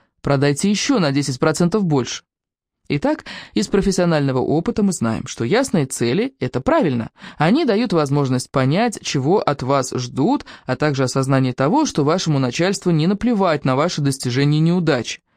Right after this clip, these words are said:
В таком случае, почему мы говорим детям: "Будь аккуратнее", или "Убирайся у кролика почаще", или "Не сиди так много за компьютером"? Не кажется ли вам, что в подобных вопросах проявляется, что на самом деле вы не так озабочены, как пытаетесь изобразить?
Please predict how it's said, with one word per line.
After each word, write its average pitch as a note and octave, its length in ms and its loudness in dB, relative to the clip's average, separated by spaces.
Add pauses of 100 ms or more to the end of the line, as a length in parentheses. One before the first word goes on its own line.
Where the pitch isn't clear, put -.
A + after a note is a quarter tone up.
(160)
В - 60 -20
таком B2 260 -4
случае, G3 380 -2
почему D3 400 0
мы F3 140 0
говорим C#3 340 2
детям: D#3 340 2
"Будь F3 160 0
аккуратнее", G3 600 0
или C#3 180 0 (300)
"Убирайся D#3 480 0
у G#3+ 40 0
кролика G3+ 400 0
почаще", C3 560 -2
или C3+ 240 0 (260)
"Не F3 120 4
сиди G3 260 2
так F3+ 180 0
много E3 260 2
за D#3 100 0
компьютером"? B3 540 -2 (1200)
Не F3 100 2
кажется F4+ 360 0
ли C4+ 100 2
вам, D4+ 240 0
что A3+ 220 -2
в - 40 -10
подобных D#3 460 0
вопросах A#3 560 -2
проявляется, D#3 720 0
что G3+ 240 -2
на E3+ 140 0
самом A3 340 2
деле G3 260 0
вы F#3+ 140 2
не G3 140 2
так - 220 -4
озабочены, G#3 580 0
как G#3+ 180 -6
пытаетесь A3 540 -2
изобразить? G#3+ 640 -2